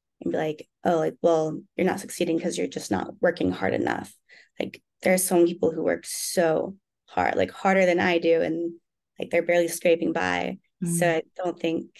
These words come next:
Speaker 1: it's an important factor, but not the only factor. And, like, my personal experience, like, I have A D H D, and growing up, like, without diagnosis, I was like, "Oh, like,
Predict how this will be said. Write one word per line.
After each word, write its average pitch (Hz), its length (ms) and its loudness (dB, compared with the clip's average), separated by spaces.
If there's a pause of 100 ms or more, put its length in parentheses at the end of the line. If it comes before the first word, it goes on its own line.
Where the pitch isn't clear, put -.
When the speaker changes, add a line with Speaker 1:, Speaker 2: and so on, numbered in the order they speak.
(760)
Speaker 1:
it's - 200 -4
an 190 100 4
important 185 380 0
factor, 170 320 -4
but 175 120 -2
not 170 140 -4
the - 100 -6
only 180 260 -2
factor. - 440 -2
And, 196 460 0 (260)
like, 208 80 -2
my 196 140 4
personal 190 420 0
experience, 170 640 -2
like, - 260 -6 (440)
I - 80 -4
have 180 80 -2
A 185 100 0
D 170 80 -2
H 165 280 -4
D, 208 420 2
and 165 480 -2
growing 165 340 2
up, 160 220 -2 (480)
like, 185 80 0
without 180 240 4
diagnosis, 190 720 2
I - 20 -2
was - 100 -4
like, 165 140 0
"Oh, 175 200 2
like, 160 280 -4